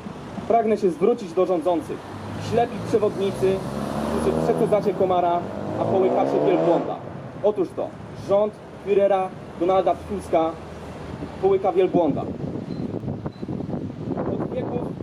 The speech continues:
dzierżymy ten zbrodniczy system, którego piętno jest albo niezauważone, albo zignorowane. Największym problemem edukacji w Polsce jest system edukacji sam w sobie. Ten obmierzły system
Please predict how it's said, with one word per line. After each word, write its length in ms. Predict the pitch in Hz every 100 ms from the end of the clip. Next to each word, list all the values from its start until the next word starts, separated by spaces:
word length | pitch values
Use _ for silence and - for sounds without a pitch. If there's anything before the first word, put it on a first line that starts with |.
| - -
dzierżymy 380 | 214 - - 185
ten 300 | - - -
zbrodniczy 440 | 220 - - -
system, 480 | - - - - - - - - - - - - - - - -
którego 260 | 208 214
piętno 300 | - 233 233
jest 120 | 214
albo 300 | 185 233 220
niezauważone, 720 | 233 220 220 196 202 208 214
albo 280 | 190 202 196 190 -
zignorowane. 600 | 220 196 208 190 165 110 - - - - - - - - - - - - - - - -
Największym 360 | 202 285 285 262
problemem 680 | - 220 170 240 240 156 120 - - - - - - -
edukacji 360 | 160 185 247 202
w 120 | -
Polsce 520 | 190 139 - 143 139 139 - - 156
jest 140 | -
system 280 | 226 - 220
edukacji 420 | 196 196 214 202
sam 160 | 208 175
w 100 | 175
sobie. 220 | 139 - - - - - - - - - -
Ten 140 | 214 220
obmierzły 560 | 196 202 254 226 214
system 460 | 190 226 240 -